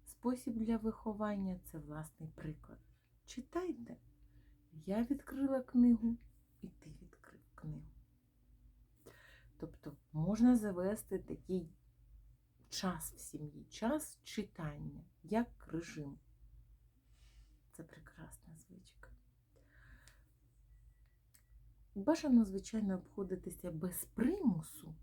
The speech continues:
але батьки Моцарта примушували Моцарта грати на фортепіано. Але це вже крайній, крайній, крайній крок. Все ж таки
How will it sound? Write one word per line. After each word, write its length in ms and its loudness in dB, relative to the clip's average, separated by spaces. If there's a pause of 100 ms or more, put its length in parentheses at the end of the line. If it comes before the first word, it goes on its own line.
(120)
але 380 0 (2500)
батьки 480 -4
Моцарта 720 -8 (840)
примушували 1120 4
Моцарта 640 -2
грати 480 -12
на 180 -10
фортепіано. 720 -20 (480)
Але 220 -12
це 180 -18
вже 240 -18
крайній, 480 -14 (580)
крайній, 580 0
крайній 720 -6
крок. 560 -8 (760)
Все 240 2
ж 140 -8
таки 320 0